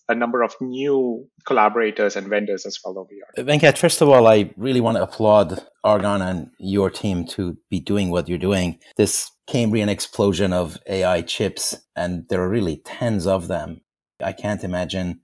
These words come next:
Speaker 2: the challenge of evaluating them and going through all the process that you have gone through. As you mentioned, some of them manifest themselves as systems, and some of them are just chips,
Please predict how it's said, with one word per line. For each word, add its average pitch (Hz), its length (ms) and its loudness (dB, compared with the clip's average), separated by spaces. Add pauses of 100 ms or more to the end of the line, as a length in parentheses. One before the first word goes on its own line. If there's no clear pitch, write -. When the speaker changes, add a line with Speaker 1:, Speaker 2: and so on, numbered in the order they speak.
Speaker 2:
the 92 80 -4
challenge 90 480 -2
of 85 160 -4
evaluating 85 720 -4
them 82 220 -6
and 80 240 -8
going 87 260 -4
through 85 200 -8
all 82 100 -4
the 82 80 -8
process - 460 -6
that 78 180 -6
you 82 240 -4 (160)
have 82 160 -4
gone 92 300 2
through. 87 360 -2 (140)
As 117 180 0
you 117 80 2
mentioned, 123 400 -2
some 127 220 0
of 107 160 -2
them 101 440 -2
manifest 107 520 -4
themselves 95 480 -2
as - 180 -10
systems, 87 720 -4
and 98 180 -8
some 110 160 -2
of 98 120 -2
them 95 120 -4
are 85 120 -4
just - 260 -10
chips, - 420 -8